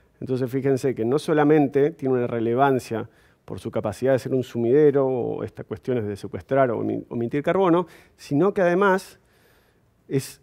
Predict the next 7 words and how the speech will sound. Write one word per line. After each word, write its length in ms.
fundamental 840
para 240
proveer 360
servicios 380
ecosistémicos 640
del 140
suelo. 300